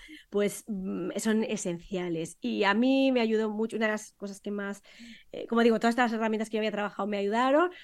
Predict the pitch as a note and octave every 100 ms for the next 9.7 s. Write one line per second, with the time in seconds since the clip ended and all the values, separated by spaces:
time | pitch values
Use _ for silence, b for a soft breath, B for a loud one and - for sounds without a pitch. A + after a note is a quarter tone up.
0 | - - D4 F4+ F4+ A#3+ A#3 A#3 A3 A3
1 | A3 A3 A3 G3+ G3+ G3+ G3+ C#4 D4 -
2 | C#4 C#4+ B3+ G#3+ G3 F#3+ F3+ E3+ E3 E3+
3 | b b - A#3 A#3 B3 C4+ D#4+ E4 F4
4 | - A3+ G3 F3+ F3 D#3+ E3+ F3+ E3 D#3+
5 | E3 B B - B3 C4 C#4 - C4+ C4+
6 | B3 A#3+ B3+ E4+ E4 D#4+ - A#3+ B3+ C#4
7 | C4+ B3+ A#3 A3+ A3 G3+ F#3 F#3+ F#3+ A3+
8 | A#3 A#3+ A#3 A#3 A3 A3 G3+ F3+ B B3+
9 | B3+ - C4+ C4+ D#4+ D5